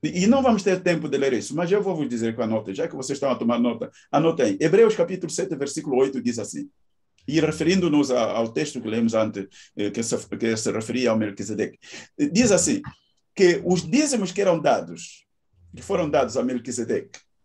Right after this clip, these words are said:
que foi um homem mortal, não se sabe de onde, quem era Mel-, Melquisedeque, como morreu, ela, mas a Bíblia diz que ele era um homem mortal. Diz que os dízimos que nós damos, se aqueles dízimos falavam,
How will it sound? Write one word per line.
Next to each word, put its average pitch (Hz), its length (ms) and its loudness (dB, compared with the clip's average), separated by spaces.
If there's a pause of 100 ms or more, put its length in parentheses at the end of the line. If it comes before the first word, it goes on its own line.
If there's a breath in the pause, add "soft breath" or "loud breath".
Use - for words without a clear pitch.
(260)
que 120 100 -2
foi 165 260 0
um 151 140 4
homem 143 340 2
mortal, 117 680 0 (280)
não 110 160 -10
se 113 120 -12
sabe 104 320 0
de 95 80 -6
onde, 98 240 -2
quem 101 180 -4
era 101 160 2
Mel-, 92 240 -2
Melquisedeque, 95 720 -2
como 98 140 -4
morreu, 98 380 2
ela, 101 380 -4 (200 loud breath)
mas 139 240 2
a 123 60 0
Bíblia 175 260 2
diz 160 160 -4
que 147 100 -6
ele 135 240 0
era 135 140 2
um 147 100 2
homem 135 180 2
mortal. 101 440 -2 (1120)
Diz 233 220 4
que - 80 -10
os 175 240 2
dízimos 226 360 4
que 240 80 -4
nós 196 220 2
damos, 98 580 -2
se - 220 0
aqueles 233 380 0
dízimos 175 320 -2
falavam, 113 640 0